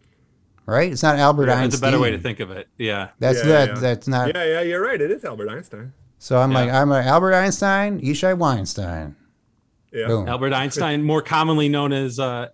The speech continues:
Speaker 2: Al Brooks, right? Albert Brooks.
Speaker 1: <laughs>
Speaker 2: That's his state. Isn't it, isn't that true? Isn't, uh, Albert Brooks Albert Einstein?
Speaker 1: Is he? I don't know. I know that, like, all the,
Speaker 3: No,
Speaker 1: like, the
Speaker 3: really?
Speaker 2: Yeah, I think he's, I
Speaker 1: Ooh,
Speaker 2: think
Speaker 1: that would be a
Speaker 2: he's,
Speaker 1: good
Speaker 2: uh,
Speaker 1: seg. Like, uh, fake name versus re-, oh yeah, fake Jew,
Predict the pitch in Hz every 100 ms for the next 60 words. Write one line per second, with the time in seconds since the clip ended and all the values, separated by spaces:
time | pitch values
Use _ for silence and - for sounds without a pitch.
0 | - 139 131 120 147 - - 117 143 123
1 | 127 120 131 127 - - _ _ _ _
2 | _ _ - 113 175 139 156 - _ _
3 | - _ _ _ _ 143 139 143 127 147
4 | 139 - 185 220 220 220 247 233 233 247
5 | 220 226 208 196 190 180 185 185 - 190
6 | - 165 160 156 156 160 147 151 220 233
7 | 160 170 131 135 180 202 165 151 127 123
8 | 135 139 135 127 120 104 95 95 104 107
9 | 131 139 143 185 330 180 214 226 254 220
10 | - 156 135 165 220 202 147 113 151 120
11 | - 156 127 101 104 104 98 - 123 104
12 | 101 - 131 143 - 139 131 131 117 113
13 | - 110 113 117 117 98 85 - 143 -
14 | 131 127 123 127 127